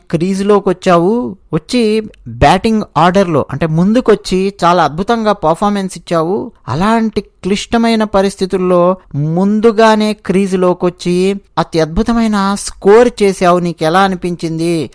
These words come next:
అక్షర్ పటేల్?" అని చెప్పి మోదీ గారు అడిగారు. అక్షర్ పటేల్ చాలా సంతోషంగా సమాధానం ఇచ్చాడు. మామూలుగా అండి, అక్షర్ పటేల్ ఏడో స్థానంలో లేదా ఎనిమిదో స్థానంలో దిగుతాడు, లేదు వర్స్ట్ కేసులో ఆరో స్థానంలో దింపుతారు,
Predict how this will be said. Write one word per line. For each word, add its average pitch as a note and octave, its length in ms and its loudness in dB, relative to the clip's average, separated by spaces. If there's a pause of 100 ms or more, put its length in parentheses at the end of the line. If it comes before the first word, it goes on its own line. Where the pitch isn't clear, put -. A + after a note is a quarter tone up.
(100)
అక్షర్ D#3+ 420 -2
పటేల్?" F3 360 0
అని E3+ 180 -2
చెప్పి F#3+ 280 -4
మోదీ G3+ 420 0
గారు G3 440 2
అడిగారు. E3+ 460 -2 (180)
అక్షర్ G3+ 460 0
పటేల్ F#3 580 0 (240)
చాలా G3 540 0
సంతోషంగా F3+ 680 -2 (100)
సమాధానం F3+ 480 -2
ఇచ్చాడు. F3 380 -4 (300)
మామూలుగా F#3+ 400 2
అండి, G3 160 0
అక్షర్ G#3+ 440 -2
పటేల్ F#3+ 600 -2 (200)
ఏడో G3+ 280 4
స్థానంలో F#3 800 0 (320)
లేదా F3 180 2
ఎనిమిదో F3+ 400 0
స్థానంలో D#3+ 420 -2
దిగుతాడు, D#3+ 640 -4
లేదు F3+ 400 0
వర్స్ట్ F3 540 0
కేసులో G3+ 360 -2
ఆరో F3+ 280 4
స్థానంలో E3+ 440 0
దింపుతారు, D#3+ 480 -4